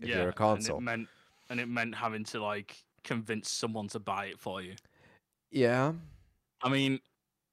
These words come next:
Speaker 2: I
Speaker 1: Mm-hmm.
Speaker 2: remember it was G T A San Andreas.
Speaker 1: Yeah.
Speaker 2: And I played it at my neighbor's, and I remember loving it.
Speaker 1: Yeah.
Speaker 2: Like, I, oh God, how old would I have been? I, I,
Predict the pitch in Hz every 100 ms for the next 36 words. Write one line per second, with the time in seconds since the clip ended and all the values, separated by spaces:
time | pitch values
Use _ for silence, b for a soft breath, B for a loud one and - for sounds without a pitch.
0 | _ 139 160 180 165 156 147 135 - 120
1 | 127 - - - 170 175 - 160 - -
2 | 139 131 113 113 92 - - - _ -
3 | 98 95 95 120 _ - 113 113 110 104
4 | - _ _ _ _ _ - 139 139 -
5 | - 139 143 135 120 _ _ - 123 113
6 | 113 110 113 110 104 82 71 - - _
7 | _ _ _ _ - 123 127 131 123 117
8 | 117 107 98 90 - _ _ _ - 90
9 | 85 85 - 127 120 - - 147 185 -
10 | 135 - - 135 117 123 185 220 127 104
11 | 104 101 - 113 92 165 180 -